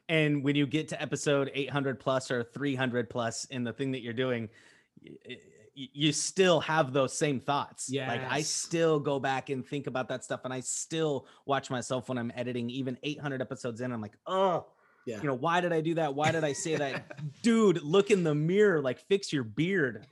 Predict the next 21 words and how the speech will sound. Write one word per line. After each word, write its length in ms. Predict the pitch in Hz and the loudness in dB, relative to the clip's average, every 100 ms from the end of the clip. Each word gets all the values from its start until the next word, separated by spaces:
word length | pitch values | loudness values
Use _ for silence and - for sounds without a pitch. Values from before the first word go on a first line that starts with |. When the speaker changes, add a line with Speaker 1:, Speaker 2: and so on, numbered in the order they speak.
| 262 | 2
Speaker 1:
Uh, 360 | 127 - - - | 2 0 -2 -2
Speaker 2:
<laughs> 100 | - | -4
Speaker 1:
yeah. 200 | - - - - - - | -2 -4 -2 -6 -6 -12
So 140 | - 101 240 196 | -6 -4 -4 -2
Speaker 2:
Why 260 | 156 160 240 | 2 4 6
did 160 | 247 208 | 6 4
I 120 | 175 | 2
spray 400 | - - 160 175 | -2 -4 -2 0
myself 640 | 170 151 139 - 135 127 - | 2 0 0 -2 -2 -4 -2
with, 300 | 135 123 - | -2 -2 -2
uh, 260 | 139 127 117 - - - 135 _ | -2 -2 -6 -12 -18 -18 -18 _
with 240 | 123 120 - | -6 -4 -2
the 360 | 131 123 117 113 - - _ _ _ _ - | 0 0 -4 -8 -20 -20 _ _ _ _ -4
pepper 220 | 160 160 | -2 0
spray? 260 | - 123 113 147 143 | -2 -4 -2 -2 0
I, 60 | 139 | 2
Speaker 1:
Yeah, 140 | 220 | 4
Speaker 2:
I 40 | 202 | 6
Speaker 1:
oh, 280 | 170 143 - | 6 4 2
oh, 540 | 151 135 123 120 - - _ | 2 4 4 0 -6 -18 _
dude. 280 | 113 104 98 | -8 -8 -8